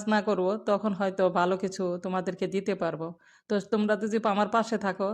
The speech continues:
তাহলে অবশ্যই সেই সময়টা আসলে শুধুমাত্র তোমাদের ভালোবাসাই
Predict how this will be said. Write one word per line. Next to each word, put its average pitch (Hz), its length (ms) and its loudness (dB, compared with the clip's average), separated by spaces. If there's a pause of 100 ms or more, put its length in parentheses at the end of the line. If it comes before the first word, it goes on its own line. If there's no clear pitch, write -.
(120)
তাহলে 196 320 4
অবশ্যই 202 640 0
সেই 208 260 0
সময়টা 208 500 0
আসলে 196 340 0 (760)
শুধুমাত্র 202 560 0 (560)
তোমাদের 226 400 4
ভালোবাসাই 190 680 2